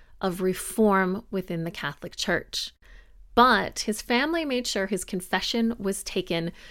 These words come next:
by a hardline confessor, as in the priest that attended him was a hardliner and unlikely to let this out in any way, shape, or form. And also, by reform,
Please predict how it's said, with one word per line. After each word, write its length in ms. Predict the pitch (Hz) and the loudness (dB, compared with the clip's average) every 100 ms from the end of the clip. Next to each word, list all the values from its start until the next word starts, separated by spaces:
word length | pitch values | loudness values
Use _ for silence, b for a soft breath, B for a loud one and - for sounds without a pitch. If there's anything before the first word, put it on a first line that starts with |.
| B B | B B
by 160 | 180 185 | 2 4
a 100 | 190 | 4
hardline 800 | - - 170 175 180 156 160 165 | 0 0 0 2 0 -4 -4 -8
confessor, 640 | 175 160 185 170 170 151 - | -10 -2 0 0 0 -2 0
as 200 | 180 180 | 0 2
in 320 | 165 165 - | 0 -2 -6
the 180 | - 202 | -6 -4
priest 420 | 185 - 202 - | -4 0 0 0
that 120 | 196 185 | 0 0
attended 460 | 185 - 180 185 | 0 -2 -2 -2
him 360 | 180 175 165 214 | -2 -4 -6 -8
was 120 | 185 165 | -6 -4
a 60 | |
hardliner 680 | - 190 190 185 143 151 135 B B B B | 2 4 4 4 2 0 -4 B B B B
and 200 | 180 - | -4 2
unlikely 600 | 208 202 190 170 185 156 | 6 6 6 4 2 -2
to 320 | - - 160 143 | -2 -2 -2 -2
let 300 | 165 131 - | -4 -2 -2
this 200 | 143 - | -4 -2
out 260 | 160 156 156 | -2 -2 -4
in 140 | 156 | -10
any 280 | - 151 151 | -10 -10 -6
way, 380 | 143 135 - - - | -6 -8 -10 -16 -12
shape, 340 | - - - | -10 -10 -10
or 80 | - | -14
form. 460 | - 165 - - 214 _ _ b b b b b | -8 -8 -8 -12 -16 _ _ b b b b b
And 280 | - 202 196 - | 2 4 4 6
also, 400 | 233 233 208 180 B B B - | 6 8 6 4 B B B 6
by 220 | 214 285 | 8 8
reform, 680 | 302 254 - 190 208 277 | 6 2 4 6 6 4